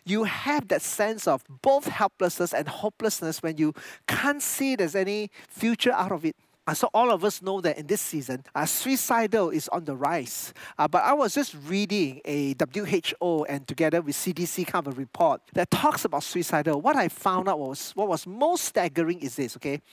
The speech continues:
In every suicidal case, there is actually twenty-five attempted suicide. Not even thought of suicide. I'm talking about an attempted suicide, which means that what we see in the suicidal scale is just the tip of the iceberg.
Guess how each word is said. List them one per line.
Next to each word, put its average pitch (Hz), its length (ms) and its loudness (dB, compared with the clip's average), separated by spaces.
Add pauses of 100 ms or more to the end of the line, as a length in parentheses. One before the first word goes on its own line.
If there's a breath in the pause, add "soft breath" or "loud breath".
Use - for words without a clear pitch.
(120)
In 214 220 0 (180)
every 277 400 2
suicidal 185 800 0
case, 131 520 -2
there 160 200 4
is 156 200 -2
actually 214 360 -2 (120)
twenty-five 175 920 0 (160)
attempted 160 580 -2
suicide. - 460 -6 (180)
Not 269 380 2
even 214 320 0
thought 262 500 2
of - 120 -2
suicide. 151 460 0
I'm 160 200 -4
talking 240 220 2
about 190 180 2
an 147 240 -6
attempted 180 640 -2
suicide, - 520 -4
which 196 220 -2
means 247 360 -4
that 135 260 0
what 214 260 4
we 277 220 4
see 285 400 2
in 202 180 -2
the 170 120 2
suicidal 180 640 0
scale 147 580 -2
is 175 140 -2
just - 180 0
the 175 160 -4
tip - 240 0
of 151 140 -2
the - 100 -4
iceberg. 139 460 -4